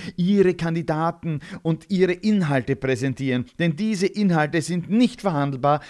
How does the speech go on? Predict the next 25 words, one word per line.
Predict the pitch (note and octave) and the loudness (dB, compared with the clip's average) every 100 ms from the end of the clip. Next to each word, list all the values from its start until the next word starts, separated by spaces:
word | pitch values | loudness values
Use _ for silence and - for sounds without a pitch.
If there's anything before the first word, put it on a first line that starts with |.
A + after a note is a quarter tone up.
| D#3+ | -6
weshalb | C3+ D#3+ D#3 | -2 2 2
sie | - D3 | 4 2
auch | B2 A#2 | 2 2
wenige | F#3 A3+ G#3+ E3+ | 2 2 2 2
Wochen | D3 C3 C#3+ - | 0 0 -8 -8
nach | G#2+ F3+ F#3+ | -2 0 0
der | D3 | 0
Wahl | A#2+ A#2 B2+ - | 2 2 0 -2
über | A2+ A2+ D3 | -2 0 0
Bord | C#3+ F#2+ F2+ - | 0 -2 -2 -4
geworfen | A2+ F#2+ E2 - A#2+ G#2+ | -4 -2 -6 -6 -6 2
werden. | B2+ C#3 C3 A2+ - - - - | 2 2 0 -6 -10 -20 -12 -2
Entweder | F#3+ F#3 A#2 A2+ A#2 C#3+ | 0 0 0 0 0 -4
weil | A#2 D#3 E3+ F3+ | 0 4 4 4
man | E3 D#3 D3 | 2 0 0
die | D#3 C3+ | -2 0
Wahl | B2 B2 B2 | 0 0 2
gewonnen | C#3 A#2+ E3+ C#3+ A#2+ | 0 2 2 2 2
hat | C#3+ - G3 | 0 -2 -4
und | F#3+ F3 | -4 0
der | F3 | -2
Kandidat | E3+ E3 E3 E3 D#3+ F3+ F3 - | 0 -2 -2 -2 0 0 -2 -6
oder | A2 G2+ F#2+ G2+ | -4 -2 -2 -2
die | G#2 G#2+ | -4 -4
Kandidatin | B2+ B2+ D3 E3+ E3+ G3 F#3 | -4 -4 0 0 0 -2 -4